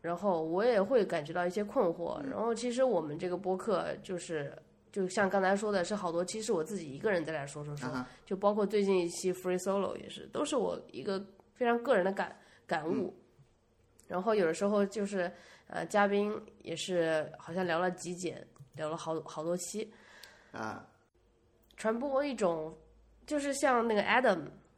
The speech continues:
Speaker 1: 我最近，呃，Adam 的播客是比较偏小众的一个兴趣点，然后他做了这样一个播客。
Speaker 2: 嗯。
Speaker 1: 我今天还听到一个叫声波飞行员的播客，
Speaker 2: 嗯。
Speaker 1: 他们是讲，呃，耳机发烧友，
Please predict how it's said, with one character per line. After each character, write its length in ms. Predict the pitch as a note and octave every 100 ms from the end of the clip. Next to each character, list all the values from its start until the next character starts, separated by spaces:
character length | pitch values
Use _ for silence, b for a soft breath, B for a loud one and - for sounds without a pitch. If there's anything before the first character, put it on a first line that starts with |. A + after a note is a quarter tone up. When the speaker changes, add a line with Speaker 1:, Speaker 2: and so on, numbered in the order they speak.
| _ _
Speaker 1:
我 140 | F3+
最 160 | G#3 C4
近， 340 | C4 B3 A#3+ - _ _
呃， 180 | F3+ F3
Adam 340 | G#3+ B3 F#3+
的 80 | F3+
播 200 | E3+ F3+
客 360 | F3+ F3+ D#3 - _ _ _
是 580 | - - G3 F3 D#3 - - - _ _ _ _
比 100 | E3+
较 120 | G#3
偏 280 | G#3+ B3+ C4+
小 200 | A#3+ D3
众 200 | D3+ G#3
的 100 | E3+
一 60 | E3
个 120 | G3
兴 220 | G3+ C4
趣 140 | A#3
点， 260 | G#3 - - - b b
然 100 | -
后 60 | F3
他 120 | F3+
做 180 | E3+ F#3
了 160 | D#3+ C#3+
这 140 | -
样 140 | E3+ D#3+
一 20 |
个 120 | D#3+
播 200 | D#3 D#3
客。 120 | D#3 C#3
Speaker 2:
嗯。 140 | C3+ B B B
Speaker 1:
我 80 | F#3
今 120 | G3+
天 140 | B3 B3
还 180 | G3
听 220 | G3+ A#3+ A#3+
到 160 | A3
一 100 | F3+
个 140 | G3+ F#3
叫 180 | F#3+
声 240 | F3+ A#3+ A#3+
波 140 | B3+
飞 180 | B3+ C4+
行 160 | A#3 G#3
员 220 | E3+ D3
的 140 | F3 D3 B B _
播 160 | E3+
客， 200 | E3 E3+
Speaker 2:
嗯。 20 | -
Speaker 1:
他 140 | G#3+
们 120 | A3+
是 140 | A#3 A3
讲， 420 | G3+ D#3 C#3+ D3 B B B B _ _ _
呃， 360 | - D#3+ D#3+ D#3+ -
耳 140 | E3
机 160 | E3 G3+
发 200 | A#3 B3+
烧 180 | B3+ B3+
友， 260 | F#3 -